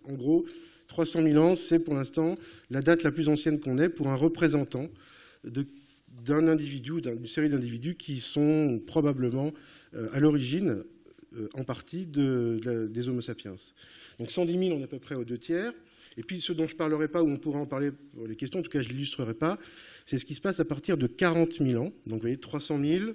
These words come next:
cent, allez, on va arrondir, hein, on n'est pas à dix mille ans près. Et quarante mille, quarante mille, ça se passe plutôt en Europe, et un peu partout dans le monde, mais surtout en Europe.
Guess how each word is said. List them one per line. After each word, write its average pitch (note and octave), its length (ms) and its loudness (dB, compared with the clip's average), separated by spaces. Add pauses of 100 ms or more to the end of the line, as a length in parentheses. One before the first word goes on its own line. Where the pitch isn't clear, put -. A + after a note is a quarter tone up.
cent, D#3+ 460 -4
allez, A2+ 100 -10
on A2+ 80 -8
va G#2+ 100 -8
arrondir, A#2 380 -4
hein, A2 80 -8
on - 20 -12
n'est G#2 80 -10
pas A#2 140 -12
à A2+ 40 -8
dix A2 140 -12
mille A#2 120 -6
ans A2 80 -10
près. D3 260 -10 (640)
Et C#3+ 80 -8
quarante E3 360 2
mille, F#3+ 300 2
quarante D#3+ 320 2
mille, A3 140 0
ça D#3+ 120 0
se - 80 -2
passe C3 140 -4
plutôt - 220 -6
en G3 80 2
Europe, D#3 360 2
et A#2+ 60 -2 (280)
un D3 40 -6
peu E3+ 160 -2
partout D#3+ 240 -4
dans C#3+ 120 0
le B2 60 0
monde, D#3+ 140 2
mais C3+ 80 4
surtout E3 300 -6
en D#3 40 4
Europe. C3+ 340 -2